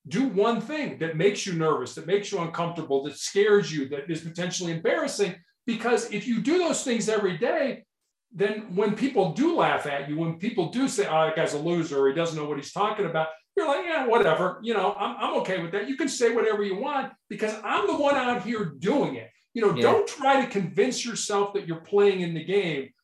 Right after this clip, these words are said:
Speaker 1: when you're sitting on the sidelines and
Speaker 2: Yeah.
Speaker 1: watching.
Speaker 2: It, do, do you know what, what you just said has come up in pretty much every single podcast about not listening to the sideline? Um, because it, I think we di-, just get caught up, and I, I think, do you,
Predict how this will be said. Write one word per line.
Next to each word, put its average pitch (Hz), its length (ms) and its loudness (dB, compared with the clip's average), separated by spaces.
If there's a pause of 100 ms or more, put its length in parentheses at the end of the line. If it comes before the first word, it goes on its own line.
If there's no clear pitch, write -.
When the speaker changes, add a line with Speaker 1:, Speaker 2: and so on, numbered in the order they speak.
Speaker 1:
when 156 140 -2
you're 151 80 -2
sitting 196 300 2
on 160 120 -2
the 135 80 -4
sidelines 139 640 -2
and 123 160 4
Speaker 2:
Yeah. 131 60 0
Speaker 1:
watching. 139 260 -4 (360)
Speaker 2:
It, 143 220 -8 (100)
do, 202 160 -4
do 160 100 4
you 170 40 6
know 185 140 8
what, 180 140 4
what 170 240 4
you 175 100 -6
just - 260 -4
said 113 400 0 (160)
has 147 220 -8
come 139 280 2
up 123 220 2
in 131 140 -6 (300)
pretty 165 340 2
much 139 280 2
every 151 240 4
single 135 300 -2
podcast 113 720 2
about 120 260 2
not 127 220 -8
listening 127 340 -6
to 131 100 -6
the 117 100 -2
sideline? 135 560 4 (680)
Um, 143 260 2
because 151 380 2
it, - 260 -6 (100)
I 151 80 2
think 185 240 -2
we 175 120 -8
di-, - 300 -2
just 160 180 -2
get - 160 -4
caught 143 340 -4
up, 160 240 4
and 151 160 0 (480)
I, - 60 4
I 151 140 4
think, 262 200 -6 (880)
do 226 120 -8
you, - 60 -18